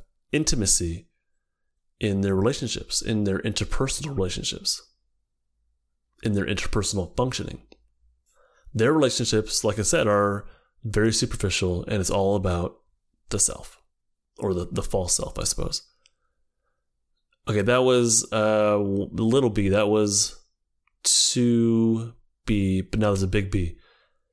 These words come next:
Pathological personality traits in the following domain:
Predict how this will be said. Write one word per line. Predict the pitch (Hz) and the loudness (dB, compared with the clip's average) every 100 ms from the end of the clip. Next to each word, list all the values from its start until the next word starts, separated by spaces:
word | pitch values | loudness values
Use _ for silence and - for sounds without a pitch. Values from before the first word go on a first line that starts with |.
| _ _ _ - | _ _ _ -4
Pathological | - 135 139 120 113 113 - 110 104 107 - _ _ | -2 0 2 2 2 0 0 0 0 -4 -12 _ _
personality | - 117 - 117 101 104 | -4 -2 0 0 2 0
traits | 104 104 92 87 - - | 0 -2 0 0 -4 -4
in | |
the | 92 | -6
following | - - 98 98 98 98 98 | -4 -2 0 2 2 0 0
domain: | 95 92 90 87 87 87 | 0 -2 0 0 -2 -2